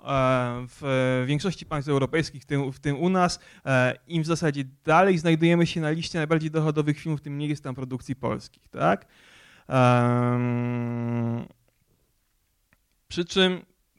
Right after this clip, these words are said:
te najbardziej dochodowe filmy są filmami dość specyficznymi. I, e, gdybyście państwo kiedyś po-, mieli fantazję, by, e, wyprodukować film w Japonii, a jest to możliwe ze względu na <laughs> przekształcenia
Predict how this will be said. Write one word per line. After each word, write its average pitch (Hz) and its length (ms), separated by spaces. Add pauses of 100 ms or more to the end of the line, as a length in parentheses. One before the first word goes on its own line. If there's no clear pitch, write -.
(640)
te 151 120
najbardziej 160 460
dochodowe 160 500
filmy 170 340
są 156 160
filmami 156 340
dość 147 160
specyficznymi. - 920 (500)
I, 131 260 (140)
e, 123 600 (320)
gdybyście 170 560
państwo 175 380
kiedyś 135 480
po-, 135 140 (280)
mieli 160 320
fantazję, 135 800
by, 127 380 (320)
e, 123 640
wyprodukować 151 720
film 160 160
w - 20
Japonii, 131 580 (220)
a 139 100
jest 175 260
to 160 100
możliwe 147 380
ze 139 120
względu 135 380
na 127 200 (180)
<laughs> 143 180
przekształcenia 139 800